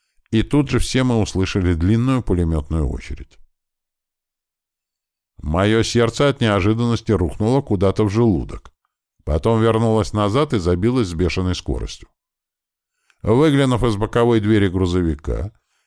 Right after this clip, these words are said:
я увидел, как с правой стороны из-за домов выбегают наши знакомые — ящеры. «Ящеры слева!» — закричал в рацию Рыжий, и там тут же заработал пулемёт.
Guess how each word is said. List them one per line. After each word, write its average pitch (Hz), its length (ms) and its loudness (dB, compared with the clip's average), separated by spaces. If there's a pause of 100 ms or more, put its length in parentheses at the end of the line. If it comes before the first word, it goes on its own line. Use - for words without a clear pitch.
(100)
я 85 180 0
увидел, 113 380 2
как 87 200 -4
с - 60 -12
правой 95 300 2
стороны 90 500 0
из-за 80 240 -2
домов 92 460 0 (260)
выбегают 87 640 0
наши 82 240 -2
знакомые — 67 840 -6
ящеры. - 800 -8 (1080)
«Ящеры 165 580 2
слева!» — 117 720 2 (440)
закричал 87 640 0
в 92 40 2
рацию 90 360 0
Рыжий, 87 320 0
и 82 40 -2
там 90 240 -2
тут 139 240 0
же 156 100 2
заработал 87 560 0
пулемёт. 90 540 -4